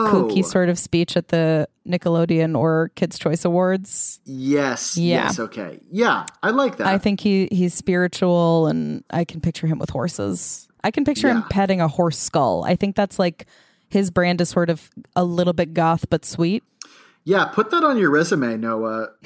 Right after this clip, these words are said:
Speaker 2: "You can
Speaker 1: <laughs>
Speaker 2: picture me petting a horse's skull."
Speaker 1: Yeah, right next to valid U S passport and some stage combat unarmed.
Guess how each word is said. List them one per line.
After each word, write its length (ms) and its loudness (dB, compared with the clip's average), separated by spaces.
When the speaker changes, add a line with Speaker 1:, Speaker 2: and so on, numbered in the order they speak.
Speaker 2:
"You 160 0
can 180 2
Speaker 1:
<laughs> 120 -2
Speaker 2:
picture 240 0
me 260 0
petting 380 -2
a 40 -2
horse's 360 -4
skull." 100 -2
Speaker 1:
Yeah, 240 2
right 180 0
next 260 -2
to 80 2
valid 340 2
U 80 2
S 100 -4
passport 540 -2
and 280 -2
some 340 -2
stage 320 -2
combat 420 0
unarmed. 720 -2